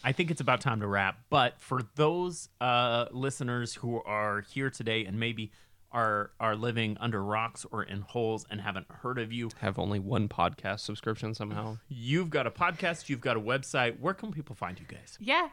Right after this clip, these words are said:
Speaker 3: people can find us on pretty much every major podcast platform. Uh, our podcast is called Ten and Two, and it's spelled T E N N because we're from Tennessee. Um,
Speaker 1: I see what you did there. Oops.
Speaker 3: Yeah, yeah, we didn't do it. Somebody else did, but it was really cute, so we went with it.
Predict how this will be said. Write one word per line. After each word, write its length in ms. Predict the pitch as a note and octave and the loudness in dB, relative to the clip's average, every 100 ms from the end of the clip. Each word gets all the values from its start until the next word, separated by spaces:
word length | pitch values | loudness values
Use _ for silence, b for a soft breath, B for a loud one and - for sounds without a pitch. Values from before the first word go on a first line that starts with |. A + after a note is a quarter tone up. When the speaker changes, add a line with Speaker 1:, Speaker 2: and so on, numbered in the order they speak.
| - | -2
Speaker 3:
people 240 | C4+ C#4 | -2 -2
can 160 | E4+ E4+ | -4 0
find 220 | C#4 A#3+ | 2 4
us 120 | C4 B3 | 2 2
on 520 | A#3 G#3+ G#3 G3+ F#3+ F3+ | 2 4 2 0 -6 -4
pretty 220 | A#3+ A3+ | -2 2
much 200 | B3+ B3 - | 2 0 -2
every 240 | F#3+ G#3+ | -2 0
major 420 | A#3 A3 A3 A3 G#3+ | 2 0 2 -2 -2
podcast 460 | - G3+ - A3 - | -4 -2 -2 -2 0
platform. 600 | G#3 - - G#3+ A#3 A#3 | 0 0 -2 -2 0 -2
Uh, 480 | - F#3 F3+ F3 - | -4 0 2 2 0
our 160 | F3 F3+ | -2 -2
podcast 480 | G3 F#3 F#3+ F#3 | -2 -4 -4 -6
is 80 | G#3 | -10
called 320 | - G3 F#3 | -4 -2 -2
Ten 180 | - G#3 | -4 -6
and 140 | G3+ G#3 | -6 -6
Two, 300 | - G#3 A#3+ | -4 -4 -2
and 140 | G#3+ | -4
it's 160 | G#3+ - | -4 -4
spelled 300 | - G#3 G#3 | 0 0 0
T 180 | - - G#3+ - | -6 -8 -8 -6
E 220 | G#3 F#3 | -6 -2
N 200 | F#3 G3 | -2 0
N 300 | F3+ F#3+ A#3 | 0 0 0
because 300 | A3+ - G3+ | -4 -6 -6
we're 80 | F#3+ | -6
from 220 | - G3 | -6 -8
Tennessee. 540 | - G3+ G#3+ - C#4+ B4 b b b b | -8 -8 -8 -8 -8 -8 b b b b
Um, 120 | F#3+ | 2
Speaker 1:
I 320 | G3+ F#3+ F#3+ | 2 4 4
see 180 | A2+ C#3 | 4 4
what 160 | A#2+ - | 4 4
you 60 | |
did 160 | G#2+ G#2 | 2 2
there. 140 | A2+ D3+ | 2 0
Oops. 80 | - | 2
Speaker 3:
Yeah, 400 | A3+ B3 F#4+ C#4 - - | 6 8 8 4 0 -4
yeah, 160 | A3 | -2
we 160 | F#3+ A3+ | 0 2
didn't 260 | A3+ F#3+ F#3+ | 2 2 0
do 100 | E3+ | 0
it. 200 | F3 - | -2 -4
Somebody 260 | F#3+ F3 | -6 -2
else 140 | F3 E3+ | -2 -2
did, 180 | E3+ | -6
but 100 | E3 F3+ | -4 -4
it 40 | |
was 160 | F#3 F#3+ | -6 -6
really 220 | G3 F3 | -6 -6
cute, 320 | - F3+ D#3 - | -4 -4 -6 -8
so 160 | G3+ | -8
we 120 | F3 F3+ | -8 -6
went 200 | F3+ - | -6 -8
with 100 | F3 | -6
it. 180 | F3+ F3 | -4 -4